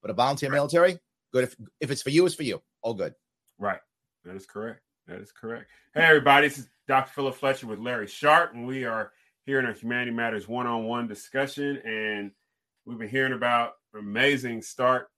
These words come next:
Speaker 2: in his life. Um, a lot of great lessons in what you talked about, Mister Sharp, regarding discipline and overcoming difficulties and, uh, pursuing happiness.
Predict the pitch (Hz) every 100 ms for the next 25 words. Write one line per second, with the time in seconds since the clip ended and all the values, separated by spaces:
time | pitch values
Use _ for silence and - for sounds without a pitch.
0 | 95 95 117 95 104 123 131 - - _
1 | 101 98 98 95 90 85 _ _ _ _
2 | _ _ - 113 127 110 123 113 113 120
3 | 123 107 110 107 101 - _ _ _ _
4 | 113 - 113 123 123 101 107 104 95 101
5 | - - 107 104 95 101 101 92 98 120
6 | 127 - 123 120 113 101 90 85 - 113
7 | 107 104 117 101 82 120 - _ _ _
8 | - 127 117 123 120 117 - 101 101 95
9 | 95 90 87 _ _ _ _ _ _ 92
10 | 95 92 - _ - 104 - 131 127 113
11 | 104 123 127 127 127 127 -